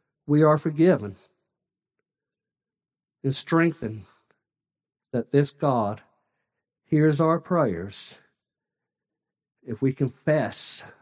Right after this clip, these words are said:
unto him. Then he convicts us,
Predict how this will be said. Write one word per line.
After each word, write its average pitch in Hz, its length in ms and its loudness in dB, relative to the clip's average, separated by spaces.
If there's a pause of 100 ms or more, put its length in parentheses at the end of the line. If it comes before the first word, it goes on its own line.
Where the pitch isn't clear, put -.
(140)
unto 117 300 -4
him. 107 380 -6 (2000)
Then 160 220 4
he 170 80 4
convicts 175 580 -2
us, - 440 -10